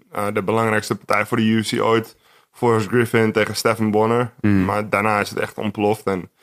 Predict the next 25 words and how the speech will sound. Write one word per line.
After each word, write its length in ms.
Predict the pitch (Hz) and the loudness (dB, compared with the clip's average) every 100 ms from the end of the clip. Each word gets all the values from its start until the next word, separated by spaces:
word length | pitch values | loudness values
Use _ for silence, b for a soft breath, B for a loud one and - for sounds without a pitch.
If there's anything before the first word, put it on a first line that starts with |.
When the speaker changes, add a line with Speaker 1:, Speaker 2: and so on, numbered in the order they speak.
| b b | b b
Speaker 1:
ja, 260 | - - 87 | -6 -4 -2
ik, 220 | 90 92 | -4 -4
eh, 280 | 95 95 92 90 95 _ | -2 0 -2 -6 -12 _
ik 140 | - 110 | -6 -2
heb 100 | 120 | 0
nog 180 | 123 - | 0 0
voor, 280 | 127 127 | 2 4
ehm, 560 | 110 104 101 101 98 98 104 | 4 4 4 2 0 -4 -4
voor 180 | 113 113 | 0 2
U 200 | 104 95 | 2 0
F 60 | - | 0
C 20 | |
honderd 340 | 104 107 98 | 0 0 -2
gevochten. 440 | - - 107 - 95 | -6 -6 -6 -4 0
U 140 | 104 | 0
F 60 | - | 2
C 120 | 113 | 0
vijfennegentig 640 | 110 104 107 110 110 95 | 0 0 2 2 2 -2
was 100 | 95 | -8
mijn 200 | 98 92 | -4 -2
eerste 220 | 92 98 | -2 -2
wedstrijd. 400 | - 104 - - 98 | -2 -2 -4 -6 -10
Dus 120 | - | -18
Speaker 2:
Gek. 80 | - | -20
Speaker 1:
dat 100 | - | -20